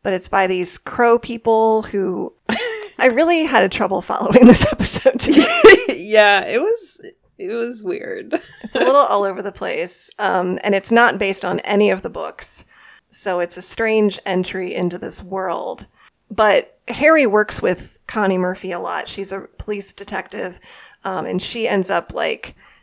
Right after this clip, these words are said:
Speaker 1: showing him that there's been this murder where somebody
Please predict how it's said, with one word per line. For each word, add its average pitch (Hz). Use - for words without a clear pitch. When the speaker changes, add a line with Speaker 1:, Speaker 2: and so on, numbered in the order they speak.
Speaker 1:
showing 240
him 214
that 185
there's 196
been 190
this 175
murder 202
where 175
somebody 185